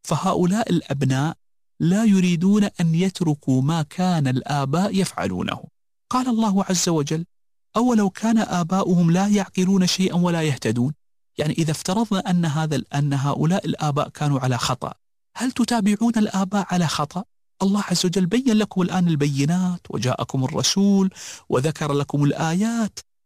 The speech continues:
أن ما كان يفعله آباؤكم خطأ وليس بصواب. لم إذن لا تتبعون أمر الله وتصرون على عبادة غير الله؟ ثم قال الله عز وجل:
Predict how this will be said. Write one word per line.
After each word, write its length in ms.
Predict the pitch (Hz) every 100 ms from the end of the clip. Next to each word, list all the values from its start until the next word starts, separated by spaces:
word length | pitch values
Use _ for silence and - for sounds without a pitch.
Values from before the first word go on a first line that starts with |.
| -
أن 220 | 180 175
ما 160 | 170 165
كان 320 | - 214 190
يفعله 600 | 165 151 190 196 175 160 -
آباؤكم 680 | 156 143 180 202 180 220 226 _ _ -
خطأ 380 | - 285 196 - -
وليس 320 | 190 233 -
بصواب. 480 | 160 - - 110 - _ _ _ _ -
لم 140 | 208 233 -
إذن 280 | 202 185 170
لا 100 | 170
تتبعون 680 | 165 - 147 139 120 147
أمر 300 | - 139 131
الله 560 | 120 117 117 117 113 120 - _ _ _
وتصرون 680 | - 147 139 139 143 160 151
على 240 | 143 139
عبادة 680 | 135 127 131 135 135 131 127
غير 260 | 117 143 127
الله؟ 480 | 110 110 113 110 123 - _ _ -
ثم 220 | 190 156
قال 280 | 123 139 123
الله 280 | 120 110 113
عز 300 | 107 113 -
وجل: 540 | 107 104 110 113 110